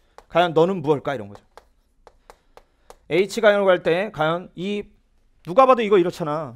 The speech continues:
H 가형으로 갔더니 너 A로 가, 너도 A로 가. 야, 얘에서 얘를 뺐더니 얘, 어, 평균 변화율 맞아. 오케이, 어차피 이건 F 프라임이랑 같지 않을까 이런 거지. 근데 그건 착각이라고. F가 다항함수래.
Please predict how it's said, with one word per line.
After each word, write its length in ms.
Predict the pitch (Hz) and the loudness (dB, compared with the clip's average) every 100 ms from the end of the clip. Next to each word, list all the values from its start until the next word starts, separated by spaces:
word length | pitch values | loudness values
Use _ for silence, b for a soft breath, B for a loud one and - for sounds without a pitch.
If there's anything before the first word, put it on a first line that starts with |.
| 131 | -6
H 240 | 175 208 202 | -6 -2 0
가형으로 160 | 185 | 2
갔더니 220 | 180 185 170 | 2 0 2
너 120 | 165 | 2
A로 160 | 170 | 2
가, 120 | 151 147 | -2 -2
너도 180 | 170 | -2
A로 180 | 165 160 | -2 -2
가. 220 | 160 160 - b b 165 | -2 -4 -8 b b 2
야, 160 | 170 | 4
얘에서 220 | 160 175 175 | 4 0 0
얘를 140 | 170 | -2
뺐더니 280 | 165 160 147 | -4 -6 -4
얘, 40 | |
어, 320 | 147 175 226 220 | -4 -2 -4 -6
평균 260 | 254 262 | -8 -4
변화율 220 | 233 208 | -2 -2
맞아. 320 | 196 135 185 - b b | -2 -4 -6 -8 b b
오케이, 440 | 185 185 277 294 208 | -12 -8 -8 -6 -8
어차피 280 | 180 254 226 | -6 -6 -4
이건 140 | 214 | -4
F 200 | 170 233 | -6 -8
프라임이랑 420 | - 240 190 202 | -4 -4 -2 -4
같지 240 | 170 175 180 | -6 -8 -6
않을까 240 | 160 185 | -4 -4
이런 140 | 147 | -4
거지. 200 | 127 139 113 _ _ _ _ _ | -8 -14 -20 _ _ _ _ _
근데 180 | 185 185 | -6 -4
그건 160 | 180 165 | -2 -4
착각이라고. 560 | - 233 170 113 107 _ _ _ _ _ - | -6 -4 -4 -8 -14 _ _ _ _ _ -2
F가 320 | 170 - 247 | -2 2 2
다항함수래. 640 | 240 196 233 196 185 117 | 4 4 2 2 -2 -2